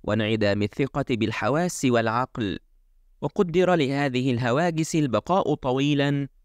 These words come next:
فلم تفارق مخيلة الفلاسفة الحداثيين أبدًا منذ ذلك الحين.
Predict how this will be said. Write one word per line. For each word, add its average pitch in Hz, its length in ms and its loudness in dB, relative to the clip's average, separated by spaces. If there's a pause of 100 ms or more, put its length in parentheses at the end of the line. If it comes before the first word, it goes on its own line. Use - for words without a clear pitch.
فلم 113 260 0
تفارق 135 640 -2
مخيلة 120 600 0
الفلاسفة 139 760 0
الحداثيين 127 920 0
أبدًا 147 460 0
منذ 120 300 2
ذلك 147 440 0
الحين. 123 680 0